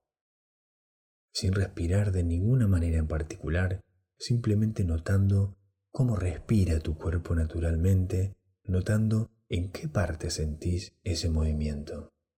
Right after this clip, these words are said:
Si es en el pecho, en el diafragma, en el estómago. Y si no sentís el movimiento en ninguna parte, no te preocupes.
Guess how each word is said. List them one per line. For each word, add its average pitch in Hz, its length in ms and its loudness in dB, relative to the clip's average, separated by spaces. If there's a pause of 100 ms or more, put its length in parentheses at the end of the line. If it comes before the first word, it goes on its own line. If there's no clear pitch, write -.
(360)
Si - 140 -4
es 78 120 -2
en 73 100 0
el 73 140 -2
pecho, 82 580 -2 (340)
en - 160 -8
el 73 140 0
diafragma, 82 760 0 (520)
en 87 140 0
el 73 120 2
estómago. 82 760 0 (640)
Y 104 80 -4
si 110 140 2
no 143 100 6
sentís 95 480 0
el 80 80 0
movimiento 90 800 2
en 85 120 0
ninguna 95 460 2
parte, 82 560 -2 (200)
no 131 220 0
te 123 140 0
preocupes. 78 680 -8